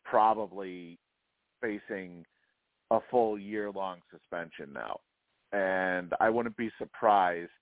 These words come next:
if it extends maybe potentially into next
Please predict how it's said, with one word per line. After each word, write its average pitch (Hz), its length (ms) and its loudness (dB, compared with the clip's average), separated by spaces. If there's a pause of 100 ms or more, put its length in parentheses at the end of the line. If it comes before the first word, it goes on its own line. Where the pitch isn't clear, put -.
(640)
if 101 240 -2 (380)
it 110 120 -2
extends 104 680 -4
maybe 95 300 -4
potentially 90 640 -6
into 85 220 -10
next 85 260 0